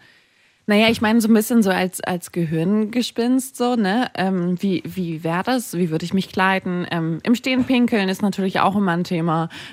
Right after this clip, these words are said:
Ähm, also, ne, dass man da mal so ein bisschen drüber nachdenkt, auf jeden Fall. Das habe ich schon mal gemacht. Aber jetzt nicht so, ähm, im ernsthaften Sinne, dass ich jetzt, ähm, drüber nachdenken würde, dass ich eine Transperson bin. Also ich fühle mich schon,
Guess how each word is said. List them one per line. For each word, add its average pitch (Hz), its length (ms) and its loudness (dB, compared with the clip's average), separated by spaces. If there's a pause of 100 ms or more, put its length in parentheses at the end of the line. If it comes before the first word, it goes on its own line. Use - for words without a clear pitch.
(140)
Ähm, 170 320 2
also, 180 200 0
ne, 226 220 4
dass 202 180 -4
man 175 140 -2
da 170 140 0
mal 208 160 0
so 208 80 -4
ein 202 40 -2
bisschen 196 220 -4
drüber 185 200 0
nachdenkt, 180 380 -2
auf 147 140 -2
jeden 151 260 -2
Fall. 139 340 -4
Das - 220 -12
habe 165 120 -4
ich - 80 -4
schon 175 100 -4
mal 156 120 0
gemacht. 156 380 -4
Aber 160 280 -2
jetzt 160 320 -6
nicht 196 220 0
so, 175 360 2 (380)
ähm, 170 480 0 (120)
im 165 320 -2 (120)
ernsthaften 165 680 0
Sinne, 151 240 0
dass 147 220 -4
ich 151 220 -8
jetzt, - 340 -8
ähm, 151 400 -8
drüber 156 220 -6
nachdenken 160 440 -4
würde, 156 220 -4
dass - 220 -10
ich 151 220 -10
eine 156 100 -4
Transperson 147 760 -4
bin. - 260 -10 (260)
Also 165 200 -2
ich 160 160 -8
fühle 190 200 -2
mich 180 160 0
schon, 220 500 2